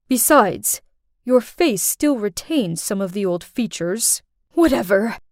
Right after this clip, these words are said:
But I saw you with that snake, Maureen. And you even had the cheek to break up with me through one cynical text.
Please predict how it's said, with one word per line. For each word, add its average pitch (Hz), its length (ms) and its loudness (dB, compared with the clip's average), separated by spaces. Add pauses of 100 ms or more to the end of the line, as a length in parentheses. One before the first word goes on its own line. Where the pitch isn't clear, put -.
(220)
But 359 220 6
I 320 100 8
saw - 300 8
you 262 160 6
with 226 140 -2
that 240 180 -2
snake, 254 400 6
Maureen. 233 580 4 (480)
And 294 160 6
you 320 220 10
even 233 180 4
had 220 180 2
the 202 80 -4
cheek - 480 4
to 302 140 2
break 269 240 10
up 320 100 8
with 262 160 4
me 240 140 -2
through 311 220 2
one 311 260 2
cynical 311 760 6
text. - 600 6